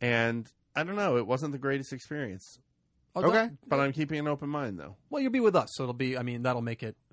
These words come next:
Speaker 2: great in and of itself.
Speaker 1: No, no, it's,
Speaker 2: No.
Speaker 1: well, yes,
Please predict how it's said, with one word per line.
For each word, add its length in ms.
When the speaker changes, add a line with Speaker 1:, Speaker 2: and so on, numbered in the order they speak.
Speaker 2:
great 240
in 120
and 80
of 100
itself. 340
Speaker 1:
No, 220
no, 100
it's, 160
Speaker 2:
No. 220
Speaker 1:
well, 280
yes, 240